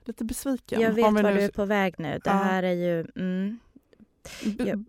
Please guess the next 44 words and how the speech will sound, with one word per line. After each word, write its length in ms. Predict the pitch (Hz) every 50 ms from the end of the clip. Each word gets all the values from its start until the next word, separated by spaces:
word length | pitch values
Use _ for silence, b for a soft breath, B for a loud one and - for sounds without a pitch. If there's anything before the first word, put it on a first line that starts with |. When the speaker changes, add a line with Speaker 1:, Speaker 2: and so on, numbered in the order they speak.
| - -
Speaker 1:
vill 280 | - 214 214 240 220 220
du 320 | 220 226 220 214 214 214
ta 300 | - - - 226 220 220
över 340 | 220 - 247 233 226 220 202 180
Speaker 2:
Ja, 80 | 233 226 226 226 226
Speaker 1:
här, 180 | 233 240 226 170
eller? 400 | 175 175 180 214 214 214 208 208
Speaker 2:
ehm, 120 | 202 196 - _ _ _ _
alltså, 420 | - 226 240 233 - 254 240 233 - _ - - _
ni... 420 | - - 233 240 247 254 247 240 226 208 226
Eh, 20 |
Speaker 1:
Det 20 | 240
är 180 | 220 220 220 214 - - B 214 B B B B B B B B B B B B B B B B B
en 140 | - 233 254
Speaker 2:
många 140 | 240 247 254
Speaker 1:
liten 640 | 247 247 247 240 240 247 233 226 220 214 208 202
b-, 60 | 202 -
bomb 540 | - 185 196 247 240 202 175 156 165 160 151
Speaker 2:
bu-, 40 | -
ja. 400 | 254 269 277 285 285 285 285 302
Speaker 1:
b-, 60 | 302
som 180 | 294 240 208 196
pågår 300 | - - 175 156 160 160
just 220 | 160 151 160 -
nu. 80 | - - -
Speaker 2:
Ja, 80 | 277 277
men 180 | 285 302 294
det, 140 | 254 302 285 -
det 300 | - 233 220 269 277 285 -
är 340 | - 277 277 285 294 294 254
det. 280 | 185 175 180 180 170 -
Och 100 | - 190
det 80 | 196
är 160 | 202 202 202 B B B B B B B
många 340 | - 214 226 226 220 214 214
hållbarhetsprofiler 1160 | 208 208 196 175 180 185 185 - - - 185 180 - - 185 170 165 175 170 170 165 170 165
och 60 | 165
influencers 520 | 170 175 170 - - 175 170 170 - 165 160
som 120 | - 170
har 100 | 165 160
lyft 260 | 160 165 170 - _
upp 260 | - 254 262 _ - _
det 80 | - 208
här 320 | 190 165 156 156 160 165